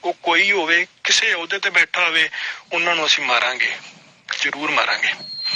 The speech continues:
ਠੀਕ ਹੈ? ਇੰਨੀ ਗੱਲ ਮੈਂ ਕਹਿਣੀ ਸੀ। ਬਾਕੀ ਇੱਕ ਵਾਰੀ ਸੋਚ ਸਮਝ ਲਓ ਆਪ ਹੀ, ਬਿਨਾਂ ਗੱਲੋਂ ਗਿੱਦੜਾਂ ਦਾ ਗੂੰ ਪਹਾੜੀ ਨਾ ਚੜਾਇਆ ਕਰੋ।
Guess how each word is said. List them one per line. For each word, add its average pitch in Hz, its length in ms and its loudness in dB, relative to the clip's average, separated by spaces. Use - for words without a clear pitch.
ਠੀਕ 180 200 2
ਹੈ? 180 160 2
ਇੰਨੀ 170 280 2
ਗੱਲ 156 220 2
ਮੈਂ 151 160 0
ਕਹਿਣੀ 160 300 2
ਸੀ। 175 220 2
ਬਾਕੀ 147 260 2
ਇੱਕ 160 200 2
ਵਾਰੀ 151 140 0
ਸੋਚ 143 280 -2
ਸਮਝ 160 320 2
ਲਓ 160 220 0
ਆਪ 151 300 4
ਹੀ, 170 120 2
ਬਿਨਾਂ 151 220 2
ਗੱਲੋਂ 151 340 -4
ਗਿੱਦੜਾਂ 160 340 0
ਦਾ 156 120 2
ਗੂੰ 151 360 -8
ਪਹਾੜੀ 151 340 2
ਨਾ 131 240 2
ਚੜਾਇਆ 165 380 4
ਕਰੋ। 165 360 -6